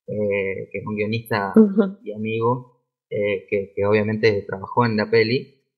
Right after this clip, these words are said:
Speaker 1: y nos vimos ahí que teníamos que resolver un texto porque no estaba, nos dimos cuenta que, que sonaba, que no, no estaba funcionando, y,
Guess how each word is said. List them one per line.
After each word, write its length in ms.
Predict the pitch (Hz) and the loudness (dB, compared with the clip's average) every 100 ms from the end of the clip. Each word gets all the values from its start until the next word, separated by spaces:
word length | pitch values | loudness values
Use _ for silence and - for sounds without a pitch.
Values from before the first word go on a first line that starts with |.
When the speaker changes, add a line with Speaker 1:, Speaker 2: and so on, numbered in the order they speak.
| _ _ | _ _
Speaker 1:
y 340 | 113 113 110 | -4 -2 0
nos 140 | 107 107 | 0 2
vimos 280 | 123 127 120 | 4 4 4
ahí 220 | 113 120 | 2 4
que 120 | 117 | 2
teníamos 320 | 107 117 123 127 | 0 0 0 0
que 80 | |
resolver 440 | 110 113 110 113 117 | -2 0 2 4 4
un 120 | 117 | 4
texto 340 | 143 127 131 107 | 2 4 2 4
porque 240 | 110 104 | 2 2
no 80 | 110 | 0
estaba, 640 | 107 120 120 120 107 101 | 4 6 8 6 2 -2
nos 140 | 107 110 | -6 -2
dimos 220 | 123 127 | -2 0
cuenta 360 | - 131 131 117 | 2 4 4 4
que, 340 | 113 104 98 - | 2 2 -2 -2
que 180 | 113 110 | -2 -2
sonaba, 540 | - 117 127 135 131 | -4 2 4 4 2
que 80 | - | -6
no, 400 | 113 123 127 127 | -2 4 6 6
no 100 | 123 | 4
estaba 280 | 123 135 135 | 2 4 4
funcionando, 680 | 131 127 127 131 135 143 156 - _ _ _ _ | 0 -4 0 0 0 0 -4 -6 _ _ _ _
y, 600 | 123 117 117 110 104 | -4 -2 0 -2 -2